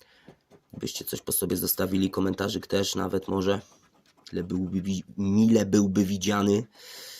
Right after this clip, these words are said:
No ale w tej zdrabce nie ma nic. Siódemka.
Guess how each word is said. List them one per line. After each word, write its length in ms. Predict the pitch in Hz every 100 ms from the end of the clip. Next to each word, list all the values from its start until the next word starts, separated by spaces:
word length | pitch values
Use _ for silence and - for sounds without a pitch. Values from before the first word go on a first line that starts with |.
| - - - _ _ _ _ _ _ _ _ _ _ _ _ _ -
No 220 | 117 107
ale 120 | 98
w 60 | -
tej 120 | 95
zdrabce 400 | - - - -
nie 120 | -
ma 100 | -
nic. 420 | 104 - - - - _ _ _ _ _ _ _ _ _ _ _ _ _ _ _ - - - -
Siódemka. 580 | - 95 98 - 104